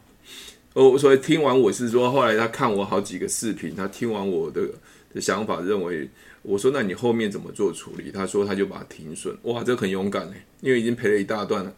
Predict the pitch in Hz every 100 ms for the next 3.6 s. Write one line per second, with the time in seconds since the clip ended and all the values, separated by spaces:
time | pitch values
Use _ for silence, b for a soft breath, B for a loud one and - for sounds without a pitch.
0 | _ - - - - 104 104 92 90 98
1 | - - - B B B B B - -
2 | 220 170 131 147 131 233 202 139 135 151
3 | 131 139 117 - 82 -